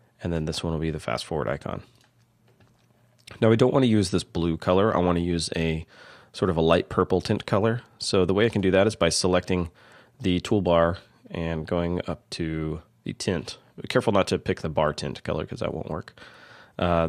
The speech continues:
that'll tint the entire bar. So there we go. Got my purple color there. I also want a bar button item here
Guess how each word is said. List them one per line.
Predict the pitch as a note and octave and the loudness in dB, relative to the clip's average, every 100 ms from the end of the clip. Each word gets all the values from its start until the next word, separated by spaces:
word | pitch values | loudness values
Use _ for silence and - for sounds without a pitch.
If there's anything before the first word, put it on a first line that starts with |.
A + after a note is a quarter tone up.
| - | -2
that'll | F#2+ E2+ D#2 | -2 -2 -2
tint | - D#2+ - | -4 -6 -4
the | D#2+ | -6
entire | D2+ E2 D#2 | -4 -2 -2
bar. | D#2 F2+ B2 - - | -2 -2 -4 -12 -16
So | - G#2 F#2 F2+ - _ _ - | -4 0 2 0 -4 _ _ -4
there | F#2+ | -2
we | F#2 | 2
go. | A#2+ D3 - - - _ - | 0 -2 -10 -20 -20 _ -8
Got | G2+ | -4
my | F#2 E2+ | -2 -2
purple | G#2+ - G2+ | -4 -4 -4
color | G#2 F#2+ | 0 0
there. | F#2+ G#2+ A#2 _ _ - _ | 2 0 -2 _ _ -20 _
I | A2 | 2
also | B2+ C#3 | 4 4
want | B2 A2 | 4 6
a | |
bar | F#2 F#2+ | 6 4
button | F#2 F2+ | 4 4
item | F#2 F2+ | 2 2
here | F2+ F#2+ G2 | 0 0 0